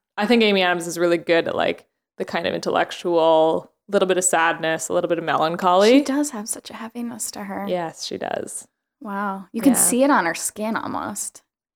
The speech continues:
Speaker 1: She talks a lot about it, which is interesting.
Speaker 2: About what? Her
Speaker 1: Um, just,
Speaker 2: sadness?
Speaker 1: she, she got
Speaker 2: <laughs>
Speaker 1: famous, like, later in life, and she said that her age in Hollywood has kept her out of a lot of the success.
Speaker 2: Ugh.
Speaker 1: And,
Speaker 2: Fucking love
Speaker 1: um,
Speaker 2: her.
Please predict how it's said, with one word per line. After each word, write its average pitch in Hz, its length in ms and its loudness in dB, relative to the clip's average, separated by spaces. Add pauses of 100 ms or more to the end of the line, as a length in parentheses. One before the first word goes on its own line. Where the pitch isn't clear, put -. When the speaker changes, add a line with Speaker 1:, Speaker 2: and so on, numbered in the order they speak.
(220)
Speaker 1:
She 233 400 2
talks - 420 0
a 494 160 8
lot 359 100 8
about 208 340 4
it, - 160 2
which - 140 -6
is 185 120 -4
interesting. 185 800 0 (520)
Speaker 2:
About 196 280 -2
what? 185 300 -2
Her 180 180 -16 (260)
Speaker 1:
Um, 190 260 2
just, 233 240 4
Speaker 2:
sadness? - 80 -6
Speaker 1:
she, 226 80 0
she 247 140 4
got 254 220 6
Speaker 2:
<laughs> - 20 -4
Speaker 1:
famous, 220 360 4
like, 180 120 2
later 170 300 4
in 160 120 0
life, - 420 -2
and 170 160 -8
she 190 100 -2
said 170 260 0
that 175 160 2
her 175 240 0
age 165 640 -2 (320)
in 196 120 0
Hollywood 180 500 4
has 233 220 0
kept - 260 -6
her 165 160 -2
out 160 300 0
of - 120 -4
a - 60 0
lot - 220 2
of - 80 -2
the 185 100 -4
success. - 720 -4 (280)
Speaker 2:
Ugh. 254 320 -4 (340)
Speaker 1:
And, 165 560 -2 (100)
Speaker 2:
Fucking - 320 0
love 170 180 0
Speaker 1:
um, 175 60 -10
Speaker 2:
her. - 280 -8